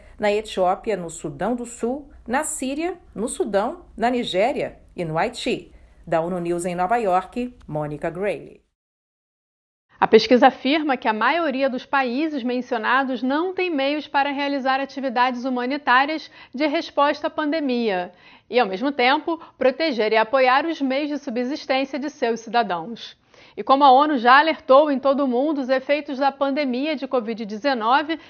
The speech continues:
Speaker 2: são mais sentidos por mulheres. Em Genebra, Mônica Ferro, diretora do Fundo da População das Nações Unidas, o unfpa, explicou por que é que isso acontece e o que a agência está fazendo para ajudar.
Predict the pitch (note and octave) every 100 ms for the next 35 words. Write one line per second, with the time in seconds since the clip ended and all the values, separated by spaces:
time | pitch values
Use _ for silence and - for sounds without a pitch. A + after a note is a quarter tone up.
0 | - - E4+ E4+ D#4+ F4 F#4 - F4+ F4+
1 | E4+ E4 F4 - - G4 G#4 F#4 D4+ F#3+
2 | F#3+ F#3+ - _ _ - - G3 A#3+ G#3
3 | A#3+ C4+ E4 C4+ G#3 A3 A3 B3+ - A#3
4 | C#4 C#4 D#4 - - - G3+ G3+ G#3 A3
5 | G#3+ - - C#4 E4 C4 C4 B3+ B3 C4
6 | A#3+ - A#3 A3+ A3 A3+ A3+ A#3+ A#3 C#4
7 | C4 C#4 C#4 A3+ A#3 D4 A#3+ C#4 - D4
8 | D4 - - D#4 - E4+ F4 D#4 F#4 F#4
9 | G#4+ G#4+ - F#4+ A4 A4 F4+ F4+ F4+ F4+
10 | E4 C#4+ D4 D4 E4 - - - F#4+ F#4+
11 | G4 D#4+ C#4 D4 D#4+ - D#4+ E4+ D#4+ A#3+
12 | G#3+ A3 A3+ A3 A#3 G#3 E3+ E3